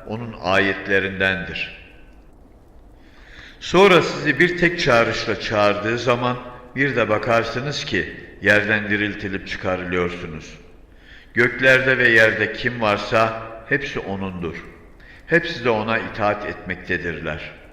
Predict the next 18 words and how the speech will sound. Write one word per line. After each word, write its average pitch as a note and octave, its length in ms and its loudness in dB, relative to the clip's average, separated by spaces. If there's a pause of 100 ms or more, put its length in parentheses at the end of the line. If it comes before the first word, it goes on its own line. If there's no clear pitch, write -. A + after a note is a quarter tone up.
(1400)
Hem E3 220 4
yaratmayı C#3 640 6
ilkin C#3+ 380 -4
yapan A#2 580 0
O'dur. G2 260 -2 (760)
Sonra B2+ 360 0
onu A#2 240 -2
çevirip A2 800 0
yeniden G#2 400 0
yapacak G2+ 600 -4
olan G#2 320 -2
da F2+ 80 -2
O'dur A2 460 -6
ki, - 420 -6 (440)
bu A#2 160 2
O'na A2+ 220 -2
çok - 300 -8
kolaydır. F2+ 640 -2